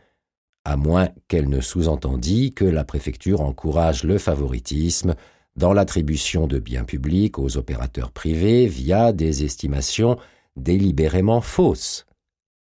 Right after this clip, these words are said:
Quand l'opposition s'interroge légitimement sur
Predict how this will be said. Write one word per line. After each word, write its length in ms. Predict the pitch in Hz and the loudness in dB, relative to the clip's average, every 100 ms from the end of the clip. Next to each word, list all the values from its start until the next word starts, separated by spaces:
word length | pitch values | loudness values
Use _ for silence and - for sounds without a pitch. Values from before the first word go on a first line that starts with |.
| _ _ _ _ | _ _ _ _
Quand 100 | - | 0
l'opposition 580 | 98 120 160 151 - 180 | 2 4 4 4 2 2
s'interroge 600 | - 117 120 123 131 73 - _ _ _ _ | 2 2 4 4 2 0 -10 _ _ _ _
légitimement 920 | 69 80 117 104 104 - 98 101 101 | 0 4 4 4 0 2 4 4 4
sur 400 | 87 - 82 62 | 2 0 0 0